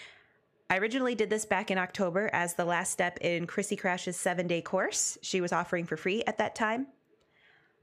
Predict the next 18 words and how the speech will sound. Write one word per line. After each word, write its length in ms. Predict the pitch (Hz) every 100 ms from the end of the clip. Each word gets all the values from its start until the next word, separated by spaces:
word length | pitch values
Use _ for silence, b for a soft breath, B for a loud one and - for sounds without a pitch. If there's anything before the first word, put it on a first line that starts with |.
| _
And 240 | 180 175 165
I 80 |
couldn't 200 | - 247
help 220 | 285 269 269
but 120 | 254
notice 380 | 247 196 185 -
that 360 | 190 - -
for, 240 | - 175 165
there 100 | 175
was 140 | 175
a 40 | 165
large 280 | 185 254
amount 200 | 277 277
of 40 | 277
people 380 | 285 285 294 -
in 160 | 262
the 80 | 247
group, 300 | 196 330 -